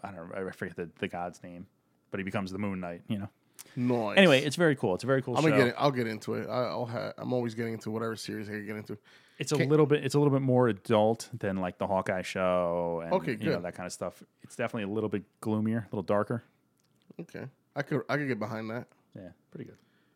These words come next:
Speaker 2: Sweet.
Speaker 1: So, Frank, like I said, it's April. You know what that means?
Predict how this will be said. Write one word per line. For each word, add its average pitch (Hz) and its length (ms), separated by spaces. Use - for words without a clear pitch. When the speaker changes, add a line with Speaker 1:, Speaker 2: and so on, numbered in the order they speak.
Speaker 2:
Sweet. 123 800
Speaker 1:
So, 139 160
Frank, 156 180
like 175 100
I 135 40
said, 131 160
it's 113 120
April. 147 360
You 120 60
know 104 80
what 95 60
that 117 140
means? 127 280